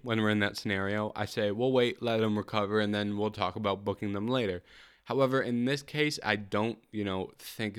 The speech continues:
that is necessary. I think we can book Yair Rodriguez right now, and I think that opponent should be Brian Ortega. This makes sense for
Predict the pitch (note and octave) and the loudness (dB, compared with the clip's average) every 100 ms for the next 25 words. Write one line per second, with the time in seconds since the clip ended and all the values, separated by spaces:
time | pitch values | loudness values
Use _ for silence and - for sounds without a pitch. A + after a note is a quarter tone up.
0 | G2+ G2 F#2+ F2+ C3 C#3+ G#2+ G#2 G2 - | 0 0 0 -2 -2 -4 -4 -2 -2 0
1 | A2 A#2 G#2 F#2+ F#2+ F#2+ F#2 F#2+ F2 F2+ | -2 -2 -6 -6 -2 -2 -2 -2 -2 -2
2 | E2+ F#2 F2 E2+ E2+ F2+ E2 E2+ F2 B2 | -4 -4 -2 -2 -2 -4 -4 -4 -2 -2
3 | D#3 - - - - A#2 C#3 B2+ - A#2+ | -4 -14 -20 -14 -4 -2 0 -2 0 0
4 | B2 - A#2 - A2 G2+ G2 - G2+ G2 | -2 -6 -4 0 2 2 -2 -4 -4 -4
5 | F#2 _ _ _ - F2+ F2+ F2+ - - | -6 _ _ _ -4 -2 -2 -4 -10 -10
6 | D3 B2+ E2+ - _ _ _ _ _ _ | -6 -4 -6 -8 _ _ _ _ _ _
7 | _ _ _ - A#2 C#3 C#3+ C#3+ C3 - | _ _ _ -14 0 0 2 0 0 0
8 | G#2 G2 G2+ - - _ _ _ A2 G#2 | 0 0 0 -8 -20 _ _ _ 0 4
9 | G#2 G2+ G2 | 4 4 2